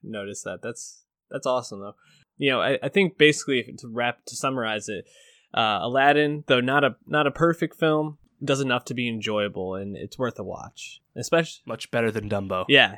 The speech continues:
Speaker 1: it do-, I mean, I didn't see it, but I would, I would believe that. And you can watch this for seven, what, seven dollars a month starting November twelfth, uh, on Disney Plus. So probably, probably one of the first,
Speaker 2: That's right.
Speaker 1: um, twenty nineteen films put on there.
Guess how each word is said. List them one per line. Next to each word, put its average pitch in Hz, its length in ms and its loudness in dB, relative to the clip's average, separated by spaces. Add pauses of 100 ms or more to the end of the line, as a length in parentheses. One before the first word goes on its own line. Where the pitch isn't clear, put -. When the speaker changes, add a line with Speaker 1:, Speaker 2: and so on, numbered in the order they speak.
(120)
Speaker 1:
it 143 140 -2
do-, 139 80 0
I - 300 -2
mean, 120 240 -6
I 110 100 0
didn't 139 160 -2
see 135 220 0
it, 113 100 2
but 101 140 0
I 101 160 2
would, 107 240 -2
I 101 100 -4
would 98 220 -8
believe 160 320 4
that. 160 280 6 (300)
And 117 480 0
you 196 160 0
can 208 320 2
watch - 360 2
this 107 260 0
for 107 320 -2 (220)
seven, 156 600 -2
what, 117 240 -4
seven 147 240 -2
dollars 139 300 4
a - 20 -2
month 131 260 0
starting 127 600 0
November 127 300 -4
twelfth, - 340 -2 (360)
uh, 92 380 -4
on 107 200 -8
Disney 120 280 -8
Plus. - 540 -10
So - 200 -14
probably, 123 460 -10
probably 151 240 -4
one 160 140 -6
of 143 120 -8
the - 120 -20
first, 135 220 -4
Speaker 2:
That's 104 280 -4
right. 117 260 -4
Speaker 1:
um, 110 600 -4 (120)
twenty 127 220 -6
nineteen 127 380 -4
films 151 260 -8
put 151 140 -2
on 165 180 -4
there. - 240 -16